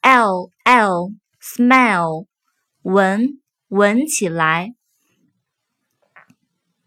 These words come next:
Smoke，S M O K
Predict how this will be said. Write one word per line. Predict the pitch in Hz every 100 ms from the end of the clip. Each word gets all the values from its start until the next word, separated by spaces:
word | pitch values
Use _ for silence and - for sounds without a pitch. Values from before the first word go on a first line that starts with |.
| _ _
Smoke，S | - - 254 254 269 196 151 - - _ _ _ _ - 247 277 262 - - -
M | 233 247 262 269 262 -
O | - 262 254 262 262
K | - 240 247 240 247